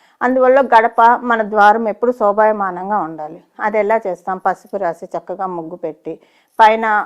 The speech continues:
ఆ, బంతిపూల తోరణం కావచ్చు, మామిడి తోరణం కావచ్చు, దీంతో అలంకరించి, అప్పుడు అంటే ఏంటంటే అమ్మవారికి నిజంగా వీళ్ళు స్వాగతం పలుకుతున్నారా? ఎవరైనా చూస్తే ఏంటండి పండగ, లేకపోతే మీ ఇంట్లో అన్న ఫంక్షనా అన్నట్టు మన ఇల్లుని మనం పెట్టుకోవాలండి.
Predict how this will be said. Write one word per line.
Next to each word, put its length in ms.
ఆ, 320
బంతిపూల 760
తోరణం 360
కావచ్చు, 520
మామిడి 320
తోరణం 360
కావచ్చు, 400
దీంతో 340
అలంకరించి, 840
అప్పుడు 280
అంటే 340
ఏంటంటే 420
అమ్మవారికి 560
నిజంగా 360
వీళ్ళు 240
స్వాగతం 500
పలుకుతున్నారా? 840
ఎవరైనా 420
చూస్తే 380
ఏంటండి 380
పండగ, 400
లేకపోతే 240
మీ 140
ఇంట్లో 240
అన్న 180
ఫంక్షనా 500
అన్నట్టు 380
మన 220
ఇల్లుని 340
మనం 280
పెట్టుకోవాలండి. 800